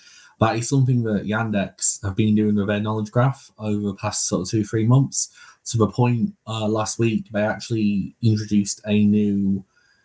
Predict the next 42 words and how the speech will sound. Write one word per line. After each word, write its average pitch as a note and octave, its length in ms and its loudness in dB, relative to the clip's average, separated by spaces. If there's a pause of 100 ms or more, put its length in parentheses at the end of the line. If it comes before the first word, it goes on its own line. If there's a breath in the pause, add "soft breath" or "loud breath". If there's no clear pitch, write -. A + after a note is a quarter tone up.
(160 soft breath)
feature A2 440 -2
which G2+ 200 -2
enables G#2+ 420 -4
people G#2+ 480 -2
to G#2+ 120 -2
actually G2+ 300 -6
contribute G#2 540 -2
to - 80 -6
whether G#2+ 200 -2
or G#2 80 0
not F#2+ 200 -2
routes G#2+ 520 -2
are G2 80 -6
walkable A2 580 -2
or A#2+ 60 2
not. C#3 280 2 (440 soft breath)
Um, G#2 320 2
not G#2+ 240 -2
just G#2 240 -4
with G2+ 120 2
all G2+ 200 -2
the G#2 60 -2
normal G2+ 520 0
cartographer G2 500 -4
lines G2+ 640 0
and G2 340 0
how G#2 120 -2
steep G#2+ 360 -2
things G#2 280 0
are, F#2+ 180 -2
just G2 160 -6
more G#2 220 2
a - 20 -8
case F#2+ 300 -2
of, G2 240 -2 (500 soft breath)
can A2+ 160 4
I G2+ 140 0
cycle G2+ 460 -4
this F#2+ 180 -2
route G#2 260 -2
or G#2 80 0
not? G2 320 0